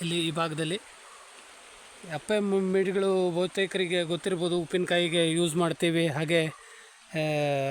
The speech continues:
ಅದರ, ಆ, ಪರಿಮಳ ಅಂದ್ರೆ ಸ್ಮೆಲ್ಲು ಬಹಳ, ಆ, ನಮಗೆ ಮನಸ್ಸಿಗೆ ಗುಂಗನ್ನು ಹಿಡಿಸುವಂಥದ್ದು. ನೋಡಿ, ಇದೆಲ್ಲ ಅಪ್ಪೆ ಮರಗಳ ಸಾಲು ಇದು. ಈ ನದಿಯನ್ನ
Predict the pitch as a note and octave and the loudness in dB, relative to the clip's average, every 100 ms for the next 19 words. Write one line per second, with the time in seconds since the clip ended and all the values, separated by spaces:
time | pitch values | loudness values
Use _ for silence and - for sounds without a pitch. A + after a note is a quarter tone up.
0 | D3 E3 F3+ E3 C3 - - - - - | -2 0 2 2 -2 -8 -16 -20 -20 -20
1 | - - - C#3+ C#3+ C#3 C3+ C3 B2 - | -20 -16 -6 -2 0 -2 -2 -2 -4 -8
2 | - - G3+ A#3+ C4 G#3+ C#3+ C#3 D#3 D3+ | -16 -4 2 6 6 6 2 -2 -4 -2
3 | D3 - F#3+ G#3+ B3+ F#3 D#3+ D#3+ F3+ D#3 | -2 -2 0 0 0 0 -2 -2 0 -2
4 | B2+ - - - - - - D3 C3+ C3 | -6 -16 -20 -20 -20 -20 -12 -8 -4 -4
5 | B2+ B2 A#2+ A2 G#2 - - - - - | -4 -4 -6 -8 -10 -16 -20 -20 -20 -20
6 | - - - - - - - E3+ D#3 D3 | -20 -20 -20 -20 -20 -20 -6 -2 0 0
7 | C#3+ B2+ B2+ B2+ D#3 A3 - A#3 F#3+ D3 | 0 -2 -4 -2 0 0 0 -2 -2 0
8 | F3+ A#3 B3 A3+ F#3 F3 G3 F3 D#3+ D3 | 0 0 2 2 0 0 -2 -2 -2 -4
9 | G3+ - - - - E3+ D3+ C#3+ E3+ E3+ | -8 -14 -20 -20 -10 -6 -4 -4 -2 0
10 | D#3 F#3 F3 E3+ D#3+ D3 - D#3+ D#3+ C#3 | 0 0 0 0 0 -2 0 0 0 -4
11 | D#3+ - - - - - - - - A#3+ | -6 -14 -20 -20 -20 -20 -20 -20 -4 2
12 | A3 A3 D4+ C#4 | 4 6 6 6